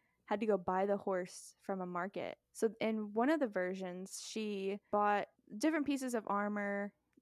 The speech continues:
the horse, some other supplies, but they made an emphasis on she went to a north market, she went to a south market, she went to an east market, and she went to a west market.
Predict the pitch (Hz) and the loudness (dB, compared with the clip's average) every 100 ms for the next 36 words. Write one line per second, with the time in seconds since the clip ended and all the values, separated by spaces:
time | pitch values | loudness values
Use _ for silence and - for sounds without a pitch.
0 | _ _ - 202 196 214 202 196 202 - | _ _ -2 -2 2 2 4 2 -2 -8
1 | - 190 190 208 202 196 180 160 165 185 | -8 -2 0 0 -2 -2 -2 0 -2 -4
2 | _ - - - 202 240 233 226 220 226 | _ -20 -20 -12 0 0 4 2 4 4
3 | 240 - 202 220 196 196 190 185 - 202 | 2 2 0 -2 -2 -2 -4 -4 -2 0
4 | 196 - 190 185 202 262 277 262 254 247 | 0 0 -2 0 2 2 0 -2 -2 -2
5 | 240 247 233 - 220 - 180 - 208 214 | -2 -4 -4 -6 -8 -6 -8 -6 -8 -6
6 | 220 208 214 196 _ - _ - - 185 | -6 -4 -4 -6 _ -20 _ -8 -8 -6
7 | 185 - 277 285 269 254 247 233 202 - | -10 -4 -2 -2 -2 -4 -2 -4 -4 -6
8 | 214 - 196 185 185 - 196 185 170 | -8 -4 -4 -2 -2 -2 -8 -8 -8